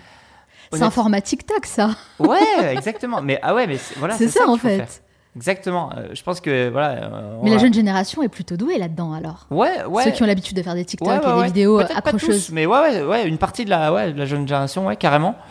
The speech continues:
Speaker 2: Et, hum, mais c'est une super idée. Et nous, d'ailleurs, nous, en interne, pour présenter les deals à nos propres actionnaires,
Speaker 1: Ouais.
Speaker 2: on,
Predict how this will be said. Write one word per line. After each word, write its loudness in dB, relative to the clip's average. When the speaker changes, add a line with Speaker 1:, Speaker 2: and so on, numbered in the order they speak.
Speaker 2:
Et, 2
hum, -2
mais 0
c'est 2
une 0
super 0
idée. -2
Et -2
nous, 0
d'ailleurs, 4
nous, 2
en 4
interne, 0
pour -2
présenter 0
les 2
deals -4
à -2
nos 2
propres -2
actionnaires, -2
Speaker 1:
Ouais. 4
Speaker 2:
on, -4